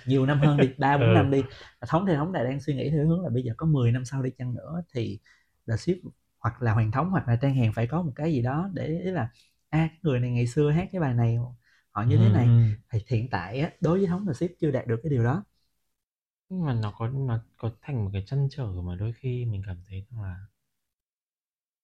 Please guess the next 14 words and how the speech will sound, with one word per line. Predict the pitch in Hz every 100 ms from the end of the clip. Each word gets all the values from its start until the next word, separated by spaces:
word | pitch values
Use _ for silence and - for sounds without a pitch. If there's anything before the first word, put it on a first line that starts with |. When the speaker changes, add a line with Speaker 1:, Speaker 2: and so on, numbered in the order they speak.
| -
Speaker 2:
nó | 156
đang | 160 156 -
hơi | 151 147 147 147 143 143 - _ _ _ _ _ _ _ _ -
có | 135
phần | 131
nào | 110
đấy | 104 156
over | 147 135 113 104 101
với | 104 107
lại | 139
những | 127 147
Speaker 1:
Có. | 139
Speaker 2:
gì | 151
mình | 185